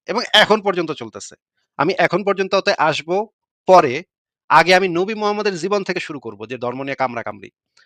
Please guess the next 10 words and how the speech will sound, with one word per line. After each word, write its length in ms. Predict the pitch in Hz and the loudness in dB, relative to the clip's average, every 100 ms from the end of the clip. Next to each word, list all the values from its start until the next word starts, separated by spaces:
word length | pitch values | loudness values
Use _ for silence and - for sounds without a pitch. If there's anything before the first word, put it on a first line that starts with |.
| _ _ 139 | _ _ -2
নবী 200 | 175 190 | 4 4
মোহাম্মদ 280 | 190 185 190 | 4 0 2
তার 200 | 170 156 | 2 2
জীবনে 260 | 160 165 160 | -2 -4 -4
কতগুলা 340 | 143 156 160 | -6 -6 -6
যুদ্ধ 280 | 147 143 156 | -6 -8 -8
করছে, 440 | 165 147 - 120 135 | -8 -10 -8 -8 -8
কতগুলা 360 | 127 131 131 - | -10 -4 -4 -2
আক্রমণাত্মক 720 | 139 - 165 165 160 165 147 | -4 -6 -6 -6 -6 -8 -4
জিহাদ 240 | 147 | 0